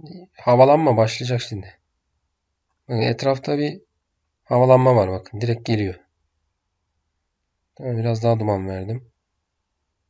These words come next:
Sonra k-, katı indireyim aşağıya kata bakayım dedim.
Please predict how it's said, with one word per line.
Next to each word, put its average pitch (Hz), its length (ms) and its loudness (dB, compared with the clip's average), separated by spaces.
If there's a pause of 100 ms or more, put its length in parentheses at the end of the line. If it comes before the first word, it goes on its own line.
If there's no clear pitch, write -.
(420)
Sonra 131 480 -6
k-, - 120 -20
katı 139 260 -6
indireyim 139 380 -4
aşağıya 131 360 -2
kata 120 280 -4
bakayım 98 340 -6
dedim. 104 280 -10